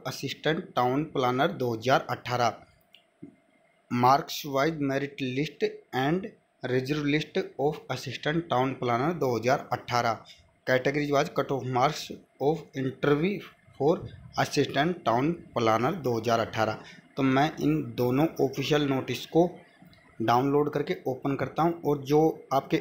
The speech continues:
interview mark है, आप official website के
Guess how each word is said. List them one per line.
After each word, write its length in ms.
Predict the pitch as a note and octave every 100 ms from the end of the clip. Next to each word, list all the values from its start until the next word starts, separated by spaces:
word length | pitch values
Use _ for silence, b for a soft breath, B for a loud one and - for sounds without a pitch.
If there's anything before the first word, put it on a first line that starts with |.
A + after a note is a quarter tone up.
| -
interview 320 | C#3+ C#3 C#3
mark 340 | C3+ B2 B2+
है, 120 | E3 -
आप 220 | C3 B2+ -
official 380 | B2+ - - C#3+
website 460 | B2 A#2+ B2+ A#2
के 80 | -